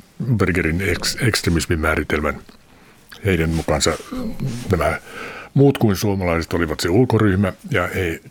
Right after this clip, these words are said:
kär-, tilanne kärjistyi siihen, että heitä ruvettiin näitä ulkoryhmäläisiä siis ampumaan. No, meillä Suomessa – on myös ollut isis-soluja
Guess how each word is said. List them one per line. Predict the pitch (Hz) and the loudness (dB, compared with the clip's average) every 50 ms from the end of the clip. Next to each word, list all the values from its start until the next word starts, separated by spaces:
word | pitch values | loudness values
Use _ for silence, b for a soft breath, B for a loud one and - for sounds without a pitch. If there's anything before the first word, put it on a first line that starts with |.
| - | -2
kär-, | 104 104 95 95 - 160 160 127 - | -2 -2 -2 -2 -4 -4 -4 -2 0
tilanne | - 117 98 92 92 | 0 2 2 2 2
kärjistyi | - 87 90 104 95 - - 101 90 | 2 0 2 2 0 2 0 2 2
siihen, | 101 101 98 | 4 4 2
että | 95 - 90 | 2 2 0
heitä | 85 87 87 87 | 0 0 0 0
ruvettiin | 90 92 95 - - 107 98 92 | -2 -2 -2 -2 0 0 0 0
näitä | 90 90 92 | 0 2 2
ulkoryhmäläisiä | 95 101 - 110 - 90 92 80 78 78 - - 92 | 2 2 2 2 2 2 2 0 0 -2 -2 -2 -4
siis | 80 85 82 - - | -2 -2 -2 -2 -2
ampumaan. | 147 123 92 80 - - - - - - - B B B B B B B B B B B B B B - - - - - | 0 0 0 0 -2 -4 -4 -4 -4 -6 -10 B B B B B B B B B B B B B B -20 -18 -10 -4 0
No, | 117 104 - - _ _ _ _ _ _ _ _ _ _ _ _ _ _ _ _ _ - | 0 0 0 -2 _ _ _ _ _ _ _ _ _ _ _ _ _ _ _ _ _ -2
meillä | 185 143 123 113 101 | 0 2 2 2 2
Suomessa – | - - 151 143 135 131 - - 113 92 - - B B B B B B B B B B B B B B B B B B B B B B B B B B _ _ _ _ _ _ - - - | 2 4 4 4 4 4 2 0 0 -2 -2 -6 B B B B B B B B B B B B B B B B B B B B B B B B B B _ _ _ _ _ _ -10 -8 -2
on | - 190 120 101 | 0 2 2 4
myös | 101 117 120 117 - | 4 4 4 4 4
ollut | 143 127 123 123 117 | 4 4 4 4 2
isis-soluja | 131 117 117 127 113 - - 123 113 117 117 117 113 104 | 0 2 0 0 -2 0 0 0 2 2 4 4 2 2